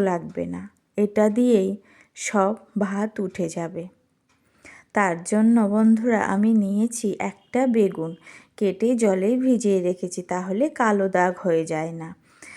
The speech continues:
কড়াইতে সর্ষের তেল দিলাম, তেলটা গরম হলে, এটা সর্ষের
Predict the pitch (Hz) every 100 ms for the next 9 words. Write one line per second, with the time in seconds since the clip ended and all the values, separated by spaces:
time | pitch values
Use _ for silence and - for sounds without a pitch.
0 | - - 185 175 190 220 262 226 - 196
1 | - 262 269 277 220 180 170 170 165 165
2 | 190 _ - 180 180 226 233 214 190 190
3 | 233 262 277 220 208 - - - - 220
4 | 240 240 220 202 - 220